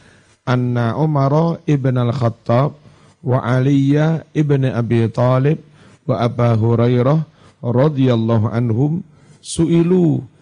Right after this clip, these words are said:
tiga orang top-top itu ditanya semua. Ditanya apa? An rajulin, tentang kasus seseorang,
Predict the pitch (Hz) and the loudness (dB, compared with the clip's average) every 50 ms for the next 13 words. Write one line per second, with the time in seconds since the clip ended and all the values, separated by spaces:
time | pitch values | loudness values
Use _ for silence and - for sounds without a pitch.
0 | _ _ - _ - 165 135 127 - - 123 117 117 123 120 117 117 117 110 - | _ _ -20 _ -4 -4 -4 -4 -2 -4 -2 0 0 0 0 0 0 -2 -4 -4
1 | - 120 110 - - - 120 104 - 117 120 117 - 151 127 - 127 117 - - | -2 -4 -4 -4 -4 -6 -6 -4 -2 -4 -4 -2 -2 -4 -4 -2 -4 -6 -4 -4
2 | 110 110 113 113 110 - 98 - - 107 110 110 107 113 117 117 110 - - 139 | -4 -2 -2 -2 -4 -4 -8 -8 -6 -6 -4 -2 -2 0 0 0 -2 -4 -6 -10
3 | - _ _ - _ _ _ _ _ _ _ - 117 107 - 123 120 131 113 131 | -16 _ _ -20 _ _ _ _ _ _ _ -10 -10 -6 -4 -4 -4 -2 -2 -4
4 | 147 127 127 127 135 147 147 151 - _ - - _ _ _ - 131 131 131 120 | -4 -2 -2 -2 -2 -4 -6 -8 -12 _ -20 -20 _ _ _ -6 -4 -4 -2 -2
5 | 120 127 120 113 - - 120 120 131 139 135 123 - 127 117 117 101 117 113 113 | 0 -2 -2 -2 -2 -4 -2 0 0 0 -2 -2 -4 -4 -4 -4 -2 -2 -2 -2
6 | 110 101 - 113 107 101 - - - 110 104 - - 113 104 - - 113 - 104 | -4 -4 -4 -4 -4 -4 -4 -4 -4 -4 -4 -4 -4 -6 -6 -4 -4 -6 -2 -2
7 | 107 107 107 110 127 151 156 | -2 0 0 -2 -2 -4 -4